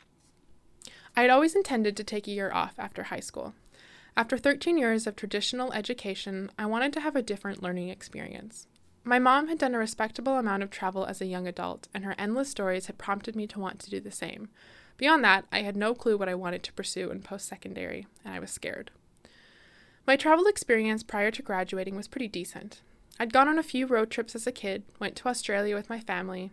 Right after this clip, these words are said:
and had the chance to travel to Kenya on a volunteer trip through school. But I'd never been left alone to my own devices. So, after graduating, I worked for the better half of a year while most of my peers were in their first year university courses.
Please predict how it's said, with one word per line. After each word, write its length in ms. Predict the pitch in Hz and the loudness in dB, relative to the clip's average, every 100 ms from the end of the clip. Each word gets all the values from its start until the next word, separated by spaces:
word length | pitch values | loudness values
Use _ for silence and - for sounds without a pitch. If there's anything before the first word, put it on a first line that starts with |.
| - | -10
and 120 | 208 | -8
had 100 | 202 | -6
the 80 | 202 | -6
chance 300 | - 214 202 | -6 -6 -6
to 120 | - | -10
travel 280 | - 196 196 | -8 -6 -6
to 120 | - 220 | -8 -10
Kenya 420 | - 320 190 - - - - | -4 -2 -2 -6 -16 -16 -4
on 80 | 208 | -2
a 60 | |
volunteer 460 | 202 202 202 - 208 | 0 0 -2 -4 -6
trip 300 | - 175 - | -6 -10 -10
through 140 | 196 | -12
school. 440 | - - 196 - - - - _ _ _ - | -8 -4 -4 -4 -12 -20 -20 _ _ _ 0
But 120 | 214 | 2
I'd 120 | 208 | 2
never 320 | 202 214 233 | 4 2 2
been 180 | 262 247 | 2 2
left 220 | 196 196 | -2 -2
alone 300 | 196 180 175 | -4 -4 -4
to 80 | 190 | -6
my 140 | 185 170 | -6 -6
own 160 | 170 | -8
devices. 680 | - 175 196 - - - - _ _ _ - | -6 -8 -8 -10 -14 -14 -18 _ _ _ -10
So, 400 | - 240 240 233 - - | 2 4 4 2 -4 2
after 220 | 214 - | 2 2
graduating, 680 | 294 208 202 202 190 190 196 | 4 4 4 -2 -2 -4 -4
I 80 | 208 | -4
worked 300 | 202 226 277 | 0 -2 -2
for 100 | - | -8
the 100 | 202 | -6
better 280 | 190 196 240 | -2 0 -2
half 260 | - 202 233 | -2 -4 -4
of 140 | 240 | -4
a 60 | 220 | -2
year 320 | 185 180 190 - - - | -2 -2 -4 -14 -12 -4
while 100 | 196 | -2
most 300 | 190 - 262 | -2 -2 -4
of 40 | |
my 100 | 262 | -4
peers 460 | 254 202 185 185 - | -4 -4 -4 -6 -6
were 60 | |
in 100 | 185 | -6
their 80 | 185 | -6
first 380 | 185 180 180 - | -4 -6 -4 -6
year 100 | 190 | -6
university 640 | 185 175 180 196 196 - | -4 -6 -4 -6 -6 -10
courses. 580 | - 202 - - 214 - | -12 -12 -12 -12 -14 -18